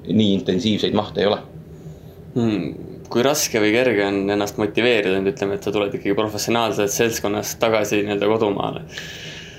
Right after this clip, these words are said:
Speaker 1: Tegelikult, äh, esimesed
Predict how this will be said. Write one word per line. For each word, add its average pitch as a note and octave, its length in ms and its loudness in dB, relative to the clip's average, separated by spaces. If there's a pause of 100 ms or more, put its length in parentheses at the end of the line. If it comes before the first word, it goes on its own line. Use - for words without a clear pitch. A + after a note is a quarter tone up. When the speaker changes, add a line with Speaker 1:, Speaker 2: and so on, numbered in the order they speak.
Speaker 1:
Tegelikult, C3 720 2
äh, A#2+ 180 6 (560)
esimesed A#2 720 2